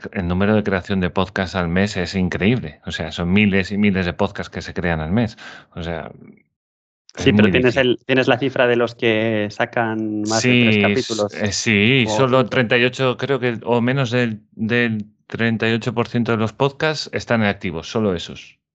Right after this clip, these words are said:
Speaker 1: El resto
Speaker 2: Pues me parecen ya
Speaker 1: se
Speaker 2: muchos,
Speaker 1: con-
Speaker 2: ¿eh? Treinta y ocho.
Speaker 1: Y habrá alguno que irá a salto de mata y, bueno, co-, habrá cosas así. Entonces, a ver, espacio yo creo que hay,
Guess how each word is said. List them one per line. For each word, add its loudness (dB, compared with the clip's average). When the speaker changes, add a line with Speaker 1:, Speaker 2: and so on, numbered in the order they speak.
Speaker 1:
El -2
resto 0
Speaker 2:
Pues 0
me 0
parecen 0
ya 2
Speaker 1:
se -4
Speaker 2:
muchos, 0
Speaker 1:
con- 0
Speaker 2:
¿eh? 0
Treinta -2
y -6
ocho. -12
Speaker 1:
Y 2
habrá 2
alguno -2
que 2
irá 0
a -2
salto -2
de 2
mata 0
y, -2
bueno, -6
co-, -8
habrá 0
cosas -4
así. -10
Entonces, -8
a 2
ver, 4
espacio -2
yo -4
creo -6
que -8
hay, -12